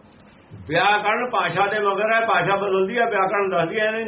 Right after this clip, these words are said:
ਨਿਯਮਾਂ ਦੇ ਅਨੁਸਾਰ ਭਾਸ਼ਾ ਪਹਿਲਾਂ ਆਹ ਸੀ, ਹੁਣ ਬਦਲੀ ਗਈ ਆ ਹੈ। ਵਿਆਕਰਣ ਦੇ ਅਨੁਸਾਰ ਕਦੇ ਭਾਸ਼ਾ ਨਾ ਰਹੀ ਹੈ, ਨਾ ਰਹੂਗੀ।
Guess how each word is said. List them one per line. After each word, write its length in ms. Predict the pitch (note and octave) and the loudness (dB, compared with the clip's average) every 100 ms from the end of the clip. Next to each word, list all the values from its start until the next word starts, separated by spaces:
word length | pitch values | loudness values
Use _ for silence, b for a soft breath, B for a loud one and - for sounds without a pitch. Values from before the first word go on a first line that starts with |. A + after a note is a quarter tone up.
| G3+ F3+ | -6 -4
ਨਿਯਮਾਂ 300 | F#3 F#3 G3 | -2 0 -2
ਦੇ 100 | G3 | -2
ਅਨੁਸਾਰ 400 | F#3 D#3 E3+ F3+ | -6 -4 -2 -2
ਭਾਸ਼ਾ 300 | F3 D#3 D#3 | -2 -2 -2
ਪਹਿਲਾਂ 220 | E3+ F#3 E3+ | -2 -2 0
ਆਹ 160 | F#3 | -2
ਸੀ, 100 | G3 | -2
ਹੁਣ 180 | G3+ E3+ | -4 -4
ਬਦਲੀ 260 | D#3+ D#3 D3+ | -4 -4 -2
ਗਈ 140 | C#3 C#3 | -2 -2
ਆ 100 | C#3 | -4
ਹੈ। 120 | C#3+ G#2+ - - - - - - - - - - - - - - - - - - - - | -6 -10 -18 -20 -20 -20 -20 -20 -20 -20 -20 -20 -20 -20 -20 -20 -20 -20 -20 -20 -20 -18
ਵਿਆਕਰਣ 460 | A2+ E3+ G3+ G#3 G#3 | -4 -2 0 0 -2
ਦੇ 100 | A3 | -2
ਅਨੁਸਾਰ 320 | G#3 F#3 G3 | 0 0 0
ਕਦੇ 220 | G3 G3+ | 0 -4
ਭਾਸ਼ਾ 280 | G3 E3+ F3 | -2 -2 -2
ਨਾ 140 | F3+ F3 | -2 -2
ਰਹੀ 220 | D#3 G3+ | 0 0
ਹੈ, 60 | |
ਨਾ 160 | G3+ F#3 | 2 2
ਰਹੂਗੀ। 320 | C#3+ D#3 - | 0 0 -4